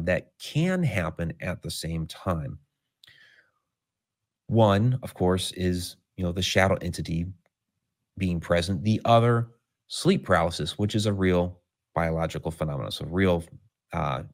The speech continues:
shadow phenomena, real biological phenomenon. Here's, here's what I think is going on.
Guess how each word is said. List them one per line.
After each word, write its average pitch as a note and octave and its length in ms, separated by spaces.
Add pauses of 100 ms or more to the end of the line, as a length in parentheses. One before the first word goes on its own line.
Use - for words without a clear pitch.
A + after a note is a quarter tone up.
shadow C#3 260
phenomena, B2 440
real F#2+ 380 (360)
biological A#2 560
phenomenon. A2 500 (680)
Here's, G#2+ 520
here's G#2+ 240
what F2+ 100
I E2+ 40
think D#2+ 180
is D2+ 100
going C#2+ 220
on. C2 120